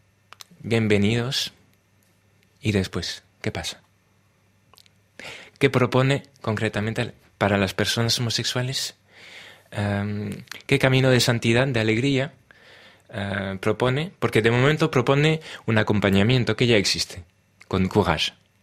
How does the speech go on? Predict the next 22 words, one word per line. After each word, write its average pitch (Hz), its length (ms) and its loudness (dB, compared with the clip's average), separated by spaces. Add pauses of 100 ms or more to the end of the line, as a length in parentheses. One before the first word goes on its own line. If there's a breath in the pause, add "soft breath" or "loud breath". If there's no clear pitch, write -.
(240)
Internacional. 87 680 -4 (640 loud breath)
Pero 135 240 4
no 139 140 2
propone 127 360 2
una 117 140 4
vocación, 110 600 -2 (440 loud breath)
no 151 380 4
denuncia 110 720 2 (100)
la 104 460 -2 (580)
heterosexualidad, 104 920 0 (760)
que 107 280 2
es 107 340 0
el 101 160 4
diablo 110 320 2
disfrazado 110 640 0
de 113 80 4
diferencia 104 480 0
de 110 60 -2
sexos, 156 440 -4
como, 92 460 -4
como 95 240 -2
lo 87 260 -2